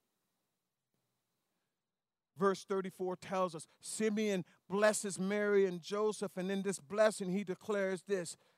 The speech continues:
He says, "The Messiah, the one that you're holding in your hands,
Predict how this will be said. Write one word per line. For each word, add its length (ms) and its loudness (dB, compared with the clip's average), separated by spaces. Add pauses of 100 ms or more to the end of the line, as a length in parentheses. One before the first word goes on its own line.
(800)
He 120 -4
says, 220 0
"The 80 -4
Messiah, 640 2 (1300)
the 80 -2
one 220 4
that 160 -4
you're 140 -2
holding 360 -2
in 80 -2
your 200 0
hands, 680 2